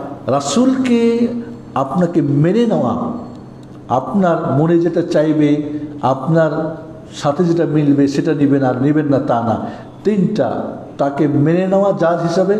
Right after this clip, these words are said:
তার কোরআন সুন্নাহকে, তার ফয়সালাকে। দুই নম্বরে কোনো প্রকার অন্তরে কোনো প্রকার সংকীর্ণতা না থাকা। তিন নম্বরে পূর্ণভাবে সেটাকে আত্মসমর্পণ করা। তিনটা হবে না।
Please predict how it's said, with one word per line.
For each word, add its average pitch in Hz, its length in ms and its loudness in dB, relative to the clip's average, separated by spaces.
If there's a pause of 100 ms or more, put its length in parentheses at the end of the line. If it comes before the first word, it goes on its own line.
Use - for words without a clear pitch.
তার 143 120 2
কোরআন 143 300 2
সুন্নাহকে, 170 480 0 (420)
তার 147 160 2
ফয়সালাকে। 190 580 0 (380)
দুই 190 120 2
নম্বরে 185 420 0
কোনো 214 280 2
প্রকার 190 360 2
অন্তরে 160 520 2 (960)
কোনো 240 200 2
প্রকার 202 420 2
সংকীর্ণতা 190 720 2
না 165 140 0
থাকা। 143 420 0
তিন 165 260 2
নম্বরে 139 340 2 (640)
পূর্ণভাবে 180 640 2
সেটাকে 185 680 2 (100)
আত্মসমর্পণ 117 540 -2 (100)
করা। - 260 -12 (720)
তিনটা 285 400 0
হবে 247 280 2
না। 233 420 -2